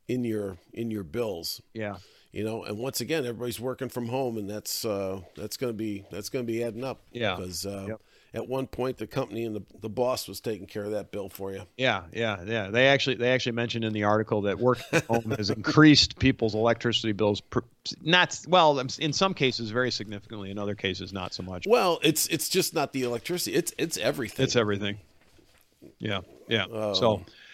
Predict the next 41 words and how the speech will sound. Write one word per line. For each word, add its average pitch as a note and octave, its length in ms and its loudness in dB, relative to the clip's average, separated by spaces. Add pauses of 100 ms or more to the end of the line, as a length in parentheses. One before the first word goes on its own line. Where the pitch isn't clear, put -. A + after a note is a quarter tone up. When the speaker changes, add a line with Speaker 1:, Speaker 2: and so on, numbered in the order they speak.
(300)
Speaker 2:
all D3+ 140 10
right. E3 180 8
So, E3+ 320 6
so E3 360 4 (380)
let's G3+ 220 4
just A#3 200 2
touch - 180 4
on E3 80 -2
a C#3 60 -6
couple - 240 -2
things. C#3+ 180 -8
We've C#3 100 -4
already E3 180 0
talked C#3 280 -4
about B2+ 180 -2
some C3 140 -4
of B2 80 -4
them, A2 60 -10
how D#3 160 4
to D3+ 80 4
reduce C3 340 0
costs. A2+ 420 -2
And A#2+ 120 -4
so B2+ 240 6
we A3+ 380 8
always E3 440 8
mention C3+ 340 -2
this A#2+ 240 0
because A#2 380 0
we C#3 200 6
always B2 440 4
mention G#2+ 300 -4
this, F2 200 -4 (320)
folks, D3+ 260 6 (180)
because C#3+ 360 2
H G3 220 4
vac E3+ 240 4
is C3+ 140 -4
number D3 260 0
one, G2+ 260 -6
right? A2 300 -4